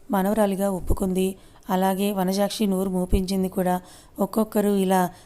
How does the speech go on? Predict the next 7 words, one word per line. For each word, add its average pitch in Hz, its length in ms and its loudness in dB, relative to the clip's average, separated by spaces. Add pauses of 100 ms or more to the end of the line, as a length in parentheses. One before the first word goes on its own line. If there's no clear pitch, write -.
(160)
లిఖిత 214 240 2
మంచితనానికి 196 1000 0 (500)
కట్టుబడి 214 680 2
లిఖిత 196 240 -4
వైపు 208 400 2
ప్రేమగా 196 580 0
ఉంటారా? 190 500 -2